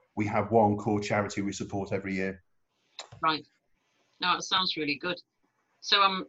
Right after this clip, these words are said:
Speaker 2: mindful of the fact we had Carers Week earlier this month, um, which obviously recognised that during the covid nineteen pandemic, there were four and a half million people who, addition, additional people who became unpaid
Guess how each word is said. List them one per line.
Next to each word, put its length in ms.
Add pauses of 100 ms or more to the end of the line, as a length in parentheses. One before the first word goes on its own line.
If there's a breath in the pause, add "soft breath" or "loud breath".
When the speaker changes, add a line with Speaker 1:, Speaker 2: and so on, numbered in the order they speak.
(100)
Speaker 2:
mindful 420
of 80
the 100
fact 220
we 160
had 120 (200)
Carers 440
Week 340
earlier 260
this 200
month, 260 (240)
um, 460
which 240
obviously 320
recognised 800
that 160 (120)
during 460
the 280 (600)
covid 240
nineteen 460 (100)
pandemic, 520
there 100
were 200
four 140
and 80
a 40
half 360
million 380
people 560 (420 loud breath)
who, 480
addition, 500
additional 500
people 580
who 120
became 400
unpaid 420